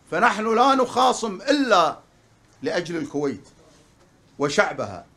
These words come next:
ولا نتعاون إلا لأجل الكويت وشعبها، لأنهم بوصلتنا السياسية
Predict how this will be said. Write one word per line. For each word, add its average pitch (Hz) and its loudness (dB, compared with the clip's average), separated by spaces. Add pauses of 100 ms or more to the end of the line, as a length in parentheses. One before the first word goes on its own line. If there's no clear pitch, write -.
(280)
ولا 285 6
نتعاون 254 4
إلا 254 4
لأجل 240 2
الكويت 202 -4
وشعبها، 123 -10 (480)
لأنهم 196 -2
بوصلتنا 202 -2
السياسية 160 -8